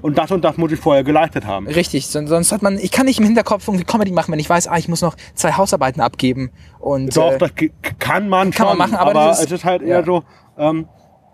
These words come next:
Speaker 1: also während dem Semester mache ich gar nichts.
Speaker 2: Mhm.
Speaker 1: Das kann ich halt einfach nicht.
Speaker 2: Ja.
Speaker 1: Gut, du hast Berlin, du
Speaker 2: Ja,
Speaker 1: hast halt eine halbe Stunde
Speaker 2: genau,
Speaker 1: Anfahrt.
Speaker 2: genau.
Speaker 1: Ich hab halt achteinhalb Stunden oder
Speaker 2: Ich,
Speaker 1: was.
Speaker 2: ich studiere hier, wir sind fünf, wenn es um Con-, Con-, Con-, Comedy ist, ist es einfach,
Speaker 1: Ja, also
Speaker 2: einfach
Speaker 1: das ist halt
Speaker 2: lächerlich.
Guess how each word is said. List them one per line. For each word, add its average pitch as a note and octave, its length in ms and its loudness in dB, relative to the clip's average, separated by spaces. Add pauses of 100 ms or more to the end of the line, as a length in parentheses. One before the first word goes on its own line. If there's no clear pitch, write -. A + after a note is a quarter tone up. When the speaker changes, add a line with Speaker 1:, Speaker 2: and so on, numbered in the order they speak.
Speaker 1:
also D3 240 0
während F3 200 2
dem F3 120 0
Semester E3 320 2
mache D3 200 0
ich C3 80 -8
gar G#2 180 0
nichts. - 380 -14
Speaker 2:
Mhm. D#3+ 420 -4
Speaker 1:
Das F#3 140 -2
kann D#3+ 180 -2
ich C3 100 -8
halt B2+ 140 0
einfach A2+ 240 -2
nicht. A#2+ 140 -2
Speaker 2:
Ja. B2 140 2
Speaker 1:
Gut, E3 260 2 (260)
du D#3 140 2
hast D#3+ 200 2
Berlin, E3 500 2
du D#3 80 2
Speaker 2:
Ja, D#3 160 4
Speaker 1:
hast C#3+ 80 0
halt D3 120 0
eine C#3 80 0
halbe C#3 140 0
Stunde - 160 -2
Speaker 2:
genau, C3+ 140 4
Speaker 1:
Anfahrt. C3+ 180 2
Speaker 2:
genau. B2+ 180 0 (120)
Speaker 1:
Ich D3 120 -2
hab D3+ 160 -2
halt C#3+ 260 -2 (140)
achteinhalb D3 420 -2
Stunden B2+ 220 -6
oder - 140 -4
Speaker 2:
Ich, C4+ 60 4
Speaker 1:
was. - 100 0
Speaker 2:
ich C4+ 180 0
studiere D4 300 0
hier, C4 280 2
wir G#3 80 -2
sind G#3 140 -6
fünf, B3+ 260 -2
wenn G#3+ 200 -2
es A3 40 -4
um G#3 80 -6
Con-, G#3+ 180 2
Con-, A3+ 180 0
Con-, - 180 -2
Comedy G#3+ 300 -2
ist, G3 60 0
ist G3 40 0
es G3+ 60 -2
einfach, F#3 260 4
Speaker 1:
Ja, D#3 320 4
also G3 220 4 (100)
Speaker 2:
einfach F#3 180 2
Speaker 1:
das G3 200 0
ist F#3 80 0
halt F#3+ 100 2
Speaker 2:
lächerlich. F3+ 160 4